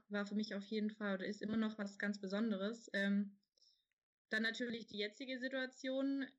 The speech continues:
ist für mich irgendwie was komplett Besonderes und auch, da steckt auch total viel Emotionen bei mir mit dahinter, ähm, weil, ja, weil die letzten Monate für mich auch nicht so einfach waren. Ähm,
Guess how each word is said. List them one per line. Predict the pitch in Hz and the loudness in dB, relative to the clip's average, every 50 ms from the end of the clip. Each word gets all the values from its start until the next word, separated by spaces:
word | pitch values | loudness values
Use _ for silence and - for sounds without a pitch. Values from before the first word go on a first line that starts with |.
| _ _ _ _ _ - | _ _ _ _ _ -8
ist | 233 233 - - | -8 -8 -8 -6
für | - 220 | -4 0
mich | 233 247 254 254 - - _ - | 0 0 0 -2 -4 -14 _ -4
irgendwie | 208 247 247 247 247 233 - 240 240 240 240 240 240 240 226 226 - - - - | -2 0 2 2 0 0 -2 -2 0 0 2 2 2 2 0 0 -4 -12 -18 -14
was | - - 202 208 226 240 240 - - - - - | -10 -8 -4 -2 -2 -2 -2 -6 -14 -20 -20 -20
komplett | - - 254 240 226 233 240 233 226 - _ - | -12 -8 -6 -6 -4 -2 -2 -4 -4 -6 _ -10
Besonderes | - 226 220 226 240 254 254 262 254 254 254 - | -8 -6 -2 0 2 2 2 2 0 -2 -4 -4
und | 220 214 | -4 -4
auch, | - 202 220 226 220 | -4 -4 -4 -6 -4
da | - 226 220 | -4 -4 -2
steckt | 214 220 214 208 - | -2 -2 -4 -2 -4
auch | 202 208 - | -6 -6 -4
total | 226 202 - - - 226 208 220 220 | -6 -6 -6 -6 -6 -4 -2 -2 -4
viel | - - 226 220 220 214 214 214 - | -6 -8 -4 0 2 2 2 2 2
Emotionen | 208 214 214 208 202 - - 220 226 254 285 294 285 | 2 4 2 2 0 -2 -2 0 2 4 4 4 4
bei | 254 247 | 4 4
mir | 247 247 247 | 4 4 4
mit | 254 262 262 | 4 2 2
dahinter, | 254 247 240 262 262 277 269 277 285 285 - - | 0 2 2 2 2 2 2 0 0 -2 -6 -4
ähm, | - 220 220 220 214 214 208 214 - - _ _ _ _ _ _ _ _ _ _ _ _ - | 0 2 2 4 4 4 2 0 -2 -6 _ _ _ _ _ _ _ _ _ _ _ _ -6
weil, | 202 190 196 196 196 196 196 - - - | -2 0 2 2 2 2 0 0 -2 -8
ja, | 180 170 180 190 190 _ _ _ _ _ _ _ _ _ _ _ _ - | -10 -12 -12 -14 -18 _ _ _ _ _ _ _ _ _ _ _ _ -2
weil | 214 214 214 | -2 0 0
die | 202 214 | 0 -2
letzten | - 214 214 214 - - 208 | -2 -2 -4 -4 -6 -10 -8
Monate | 208 220 226 226 226 226 226 220 | -6 -2 -2 -2 -2 -4 -6 -8
für | 233 | -8
mich | 214 214 214 233 226 | -8 -8 -8 -8 -6
auch | 214 | -4
nicht | 240 247 233 | -4 -4 -4
so | - 214 | -4 -4
einfach | 190 202 208 202 220 214 202 - | -4 -4 -4 -4 -8 -14 -14 -10
waren. | 214 208 208 220 247 269 269 277 - - - - - - - - - _ _ _ _ _ _ _ _ _ - | -6 -4 -2 0 0 0 -2 -4 -14 -20 -20 -20 -20 -20 -20 -20 -20 _ _ _ _ _ _ _ _ _ -2
Ähm, | - 214 220 220 220 220 220 220 220 208 - | 0 0 2 2 4 4 4 4 4 2 0